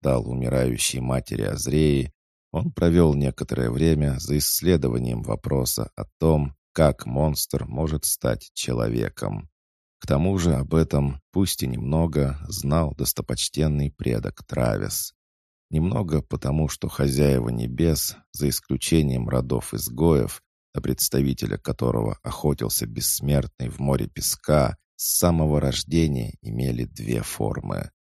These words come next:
К тому же хозяева небес вообще считали свою звериную форму пригодной лишь для медитаций и путешествий на дальние расстояния. Большую часть жизни они пребывали в человеческой.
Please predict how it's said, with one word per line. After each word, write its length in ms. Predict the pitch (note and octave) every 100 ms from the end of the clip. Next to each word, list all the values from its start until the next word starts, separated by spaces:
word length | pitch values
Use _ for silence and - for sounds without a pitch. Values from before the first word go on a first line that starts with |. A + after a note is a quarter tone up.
| _ _ _ _
К 20 | -
тому 320 | D2+ F2+ G#2
же 220 | D#2+ E2
хозяева 680 | E2 D2+ D2 C#2+ F2 D#2 A1+
небес 480 | A1+ B1 F2 F2 -
вообще 580 | C#2+ D2+ - - - -
считали 520 | - B1+ - C2+ C2
свою 460 | - - C2 D2 C2
звериную 540 | - B1+ C#2+ A#1+ A#1
форму 600 | - E2+ F2+ D#2+ D2+ D2 -
пригодной 560 | A#1+ B1 F2 E2 C#2+
лишь 260 | C2 D2+ C2
для 160 | A1+ A#1+
медитаций 800 | A1 A#1+ - D#2+ - - C#2+ -
и 80 | -
путешествий 800 | - - A#1 - D#2 D2+ - C#2+
на 140 | C#2
дальние 440 | C#2 A#1+ - G#1+ G#1
расстояния. 1040 | A1+ - - A#1 B1+ C#2 G#1+ G1+ G1+ D#2+ _ _ _ _
Большую 480 | - F2 F#2+ - F2+
часть 400 | - E2+ D#2 - D2
жизни 600 | D2 D#2+ C#2 D2+ C#2+ C#2
они 300 | - C2+ F2+
пребывали 640 | - E2+ D#2 C#2+ B1 A#1 -
в 80 |
человеческой. 1080 | - - A#1+ B1+ B1+ - A1+ - G1+ A1+ -